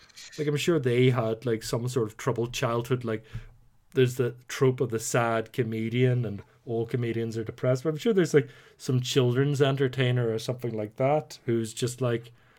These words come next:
"Yo, like, I probably had this here, but, like, dude, like,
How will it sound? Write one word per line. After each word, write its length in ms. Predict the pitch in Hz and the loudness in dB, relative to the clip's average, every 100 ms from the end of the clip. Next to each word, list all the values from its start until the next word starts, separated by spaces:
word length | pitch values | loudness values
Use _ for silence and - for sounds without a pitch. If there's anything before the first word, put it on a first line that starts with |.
| _ _ _ _ | _ _ _ _
"Yo, 300 | 208 214 202 | 6 6 6
like, 320 | 180 156 147 - | 4 4 2 -4
I 680 | 147 156 165 151 135 123 113 | 0 4 6 6 4 2 0
probably 300 | 135 120 113 - | 0 0 0 -6
had 240 | - 120 104 | -6 -6 -2
this 200 | 113 - | -4 -4
here, 340 | 113 113 143 | -2 0 2
but, 140 | 143 | 0
like, 300 | 123 120 123 - _ _ - - | 0 0 -2 -8 _ _ -12 2
dude, 220 | 175 127 | 2 4
like, 280 | 127 123 | 2 0